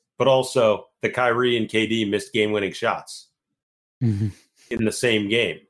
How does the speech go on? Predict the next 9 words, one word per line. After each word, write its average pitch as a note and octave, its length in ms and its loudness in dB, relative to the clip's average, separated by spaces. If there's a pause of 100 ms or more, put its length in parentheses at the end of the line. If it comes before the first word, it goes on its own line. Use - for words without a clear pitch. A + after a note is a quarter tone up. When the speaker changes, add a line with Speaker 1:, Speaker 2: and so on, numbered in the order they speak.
(880)
Speaker 1:
So A#2 540 2 (360)
you C#3+ 180 4
can F3+ 280 4
be C3+ 160 2
sure G2 640 -2 (460)
now A2 260 -2
tomorrow, A2 920 0
which - 420 -8
we G2 180 -10